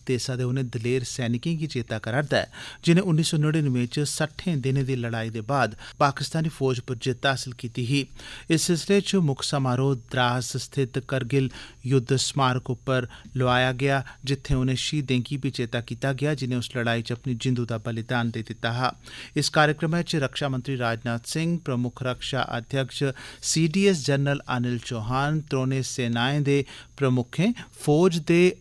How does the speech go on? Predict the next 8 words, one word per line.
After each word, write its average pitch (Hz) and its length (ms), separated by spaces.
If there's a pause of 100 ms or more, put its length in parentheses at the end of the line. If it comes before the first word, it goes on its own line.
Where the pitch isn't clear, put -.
होर 156 340
केईं 139 220
बड्डे 117 340
अफसरें 139 420
ते 175 120
लद्दाख 131 600
दे 131 100
उपराज्यपाल 120 760